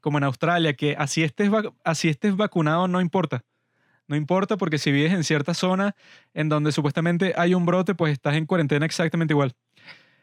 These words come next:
Entonces, si es posible cortarte todas tus libertades de un golpe, por eso es que a mí me llamó la atención un comentario que vi en Reddit en estos días de un ti-, un tipo que estaba diciendo y que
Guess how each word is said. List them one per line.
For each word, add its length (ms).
Entonces, 840
si 540
es 100
posible 500
cortarte 600
todas 520
tus 1080
libertades 720
de 60
un 140
golpe, 420
por 140
eso 140
es 80
que 800
a 80
mí 100
me 120
llamó 200
la 220
atención 500
un 80
comentario 400
que 100
vi 40
en 100
Reddit 340
en 440
estos 300
días 260
de 80
un 120
ti-, 220
un 200
tipo 220
que 60
estaba 220
diciendo 500
y 60
que 260